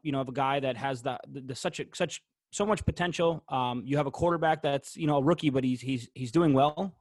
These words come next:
um, as a rookie. He's throwing the ball a ton. Um, and A J Green is just not producing. Uh, he's got the third, fourth most, uh, targets in the entire N F L, uh, to date through the first two games, twenty-two targets. He only caught eight passes. So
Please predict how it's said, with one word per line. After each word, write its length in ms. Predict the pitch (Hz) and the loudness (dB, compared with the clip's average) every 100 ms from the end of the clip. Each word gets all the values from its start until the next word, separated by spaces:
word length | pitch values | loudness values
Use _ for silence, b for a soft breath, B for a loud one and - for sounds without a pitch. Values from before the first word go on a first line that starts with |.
| - | -4
um, 260 | 123 120 | -2 0
as 180 | 113 151 | 0 0
a 60 | 156 | 2
rookie. 320 | 165 - 196 | 0 -2 -4
He's 260 | 123 127 - B B B - | -2 -2 -4 B B B -2
throwing 260 | 170 185 | 2 4
the 60 | 175 | 4
ball 240 | 160 156 | 4 4
a 40 | 135 | 4
ton. 380 | - 160 180 170 b b b b - | 0 0 -2 -6 b b b b -6
Um, 500 | 127 127 127 131 - _ _ | -2 0 -2 -4 -8 _ _
and 140 | 147 139 | -4 0
A 100 | 151 | 0
J 120 | 147 | 0
Green 220 | 139 156 | 0 2
is 100 | 147 | 2
just 180 | 151 147 - | 0 -4 -4
not 200 | 156 139 | -2 0
producing. 480 | 139 165 - 139 127 131 | 2 2 0 -4 -4 -6
Uh, 160 | 123 | -6
he's 240 | 120 147 120 | -4 -6 0
got 280 | 147 117 - _ | 0 0 -6 _
the 320 | 139 139 135 - | -6 -4 -4 0
third, 280 | 165 185 175 - | 2 4 0 2
fourth 260 | 202 214 | 4 4
most, 340 | 190 170 - - | 4 2 2 -4
uh, 160 | 139 139 | -2 -2
targets 480 | - 151 160 180 - | 0 0 0 -4 -6
in 180 | 151 | -2
the 100 | 139 | 0
entire 320 | 135 139 139 139 | -2 -2 0 0
N 100 | 127 | -2
F 60 | - - | -6 -4
L, 320 | 131 151 - - | -4 -4 -8 -8
uh, 240 | 131 123 120 | -6 -6 -8
to 100 | - | -12
date 300 | 131 127 156 | -4 -2 -4
through 120 | - 143 | -6 -8
the 40 | |
first 280 | - 151 139 | -4 -4 -4
two 80 | 143 | -4
games, 320 | 131 151 - | -2 -2 -4
twenty-two 380 | - 156 156 151 | -6 -4 -4 -6
targets. 440 | - 135 143 156 - B B B | -4 -4 -4 -6 -12 B B B
He 60 | 185 | 0
only 100 | 190 | 0
caught 260 | 185 170 - | 2 0 0
eight 160 | 175 - | -4 0
passes. 480 | 143 120 - 117 - | -2 -2 -6 -16 -16
So 320 | - 147 143 | -2 -2 -2